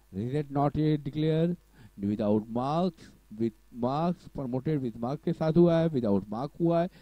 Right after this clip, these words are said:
अगर आप pass हुए, promote किए गए और number कोई नहीं है, तो without mark आप choose करके कर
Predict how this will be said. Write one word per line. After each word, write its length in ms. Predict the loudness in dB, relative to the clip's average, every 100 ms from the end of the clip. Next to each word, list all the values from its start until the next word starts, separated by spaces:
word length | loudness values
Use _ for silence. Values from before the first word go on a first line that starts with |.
| -20 -16
अगर 240 | -12 -10
आप 120 | -10 -12 -20 -10
pass 260 | -4 -2 0
हुए, 220 | 2 2
promote 420 | 0 -4 -4 -6
किए 220 | -2 -2
गए 120 | 2 0
और 100 | 0
number 340 | -4 -6 -6
कोई 240 | -4 -4
नहीं 260 | -4 -6 -4
है, 100 | -4
तो 140 | -4
without 320 | -6 -4 -4 -4
mark 240 | -8 -10
आप 120 | -12 -6
choose 180 | -6 -6
करके 380 | -10 -8 -8 -8
कर 260 | -10 -10